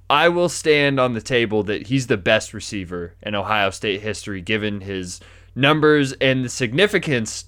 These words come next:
of what he did. And I'll do a little self-plug here. I've cut up a, a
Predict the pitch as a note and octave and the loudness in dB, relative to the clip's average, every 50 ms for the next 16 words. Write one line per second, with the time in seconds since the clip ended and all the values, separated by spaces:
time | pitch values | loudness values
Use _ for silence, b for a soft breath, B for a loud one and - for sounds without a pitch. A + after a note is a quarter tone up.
0 | - - A#2 A#2 A2+ A2+ G2+ - - - - - A2 B2 C#3+ C#3+ - C#3 B2 B2+ | -4 0 4 4 4 4 2 -4 -14 -20 -14 -4 2 4 4 4 4 2 -4 -4
1 | A2 F2 G#2 C3+ C#3 C3 A2+ A2+ A2 A2+ A2+ A#2 A2+ A2 - - - - - B2+ | -2 2 6 6 6 6 6 4 2 4 4 4 4 4 2 -2 -10 -4 -2 0
2 | B2 A#2+ A#2 A2 G2 - - - B2+ B2 - - - A2+ G#2 G2+ F2 F#2+ G#2+ A2 | 0 2 2 2 0 0 0 2 2 2 2 0 0 0 0 0 -2 -2 -2 0
3 | G#2 G2+ G2+ F#2+ F#2 b b b b b b - - - - - B2+ C#3+ D#3+ E3+ | 2 2 2 0 0 b b b b b b -20 -20 -14 -8 -4 0 2 2 2
4 | E3 D#3+ - - - - E3 D3+ C#3 C3+ C3 B2+ A#2 - - - - - - G#2+ | 2 0 -4 -6 0 2 4 4 6 6 6 6 6 2 -2 -18 -10 -4 -2 0
5 | G#2 - - - G2+ G2+ G2 F2 | 0 0 -2 -2 -2 -2 -2 -4